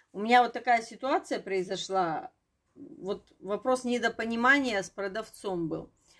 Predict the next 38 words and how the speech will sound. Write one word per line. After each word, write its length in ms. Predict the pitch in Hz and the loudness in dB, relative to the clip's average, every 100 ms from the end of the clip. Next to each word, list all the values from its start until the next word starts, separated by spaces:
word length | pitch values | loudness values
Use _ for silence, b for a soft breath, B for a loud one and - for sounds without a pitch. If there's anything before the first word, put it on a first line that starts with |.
| b b | b b
Э, 100 | 180 | -4
ну, 300 | 190 233 254 | 0 2 2
я 180 | 214 247 | 6 4
думаю, 260 | 247 254 240 | 4 0 -2
что 160 | - | -2
это 180 | 247 247 | -2 -2
моя 340 | 233 233 226 185 | -2 2 2 2
вина, 320 | 190 233 285 | 2 2 2
потому 360 | 254 190 185 | 0 -4 -4
что 140 | 175 185 | -4 -2
я 180 | 190 196 | -2 0
не 240 | 202 233 | 0 -2
уточнила. 800 | 226 - 196 - 190 175 160 - _ b b b - | -2 -4 -8 -8 -4 -2 -2 -6 _ b b b -4
В 60 | |
общем, 340 | 240 254 226 185 | -2 0 -2 -2
покупаю 640 | 233 226 254 302 339 294 | -4 -4 0 4 6 4
хлопок 420 | - 254 254 226 | 0 -4 -2 -6
с 100 | - | -6
шелком. 640 | - 202 175 165 156 - 180 | -4 -2 -2 -2 -8 -6 -4
Метраж 480 | 170 233 285 - | 0 4 4 2
большой, 480 | 190 214 - - 170 | -4 -6 -6 -4 -4
три 220 | 160 208 | -4 -10
тысячи 420 | 226 226 202 160 180 | -12 -12 -12 -10 -4
метров 380 | 175 170 165 | -4 -4 -10
в 40 | - | -12
ста 180 | - 160 | -10 -6
граммах. 460 | 196 226 294 320 - B B B | -2 0 2 0 -4 B B B
Планировала 640 | 208 233 254 311 285 233 208 | 0 2 4 6 4 2 -2
вязать 420 | 202 233 240 240 | -2 2 0 0
на 200 | 214 294 | 2 2
седьмом 480 | 294 208 196 220 214 | 0 -6 -6 -8 -6
классе. 600 | 190 156 160 - 147 - _ b b b b | -4 -4 -4 -12 -16 -18 _ b b b b
И 140 | - 302 | 4 6
меня 320 | 320 285 302 | 8 8 4
в 80 | 302 | 0
переписке 520 | 247 226 302 349 214 | -8 -2 -2 -2 -4
продавец 480 | 196 190 214 262 - | -4 -2 -2 -2 -6
спрашивает: 720 | - 202 180 - 165 165 | -2 2 2 0 -4 -4